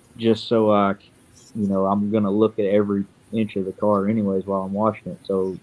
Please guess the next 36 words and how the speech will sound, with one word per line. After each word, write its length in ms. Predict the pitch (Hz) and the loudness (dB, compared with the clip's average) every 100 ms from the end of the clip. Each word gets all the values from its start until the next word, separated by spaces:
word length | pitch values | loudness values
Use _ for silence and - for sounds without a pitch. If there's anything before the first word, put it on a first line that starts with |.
| _ _ _ _ - | _ _ _ _ -6
if 180 | 101 98 | -4 0
I 180 | 98 92 - | 0 0 -4
see 240 | - - 117 | -10 -2 -2
something 320 | 107 107 92 | 0 -4 -2
wrong, 360 | 98 113 101 98 | 0 2 2 0
that's 240 | 98 - | -4 -2
usually 280 | 104 92 95 | -4 -2 -4
when 160 | 95 95 | -6 -8
I 100 | 87 | -10
see 300 | - 104 98 | -4 0 0
it, 140 | 92 | 0
you 140 | 101 98 | -4 -4
know. 280 | 95 95 95 | -4 -8 -12
So, 300 | - 98 95 | -8 -4 -2
uh, 200 | 92 90 92 - - _ _ - - - - - - - - - - _ - | -4 -6 -12 -20 -20 _ _ -20 -20 -20 -20 -20 -20 -20 -20 -20 -20 _ -4
that's 220 | 120 - | -2 0
a 60 | |
big 220 | 107 110 101 | 4 4 4
deal. 460 | 107 107 104 104 - - | 4 6 4 2 -4 -10
Um, 480 | 101 101 98 95 90 - _ _ - | -4 -2 -2 -4 -10 -16 _ _ -8
like 140 | 95 | -8
I 60 | - | -6
said, 280 | - 101 95 | 0 2 2
being 200 | 101 98 | 0 0
aware 480 | 98 101 101 98 98 | 2 2 2 0 -2
of 80 | |
the 80 | 92 | -6
car. 480 | - 98 98 98 101 - | -2 0 2 2 0 0
But, 160 | 101 - _ _ _ - - _ _ _ | -2 -2 _ _ _ -20 -20 _ _ _
you 80 | 104 | 0
know, 120 | 104 | 4
after 240 | 104 101 104 | 2 2 2
we 60 | |
wash 400 | 101 104 104 - | 4 6 4 2
it, 100 | 107 | -2
we'll 240 | 87 95 | -2 -4